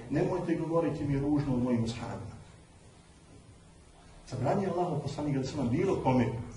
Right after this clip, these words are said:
da dođe i da govori nešto drugom muslimanu. To je naš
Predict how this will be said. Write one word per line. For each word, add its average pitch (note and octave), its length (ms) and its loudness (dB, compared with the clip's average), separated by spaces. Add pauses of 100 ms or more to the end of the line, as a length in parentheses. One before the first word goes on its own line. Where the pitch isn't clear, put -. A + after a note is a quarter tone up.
(720)
da - 160 -4
dođe E3+ 380 6 (200)
i C#3+ 60 2
da C3 120 4
govori D#3 440 4
nešto C#3+ 320 2
drugom C3 280 4
muslimanu. A2+ 480 -2 (1080)
To F#3+ 120 6
je - 60 6
naš C#3+ 120 4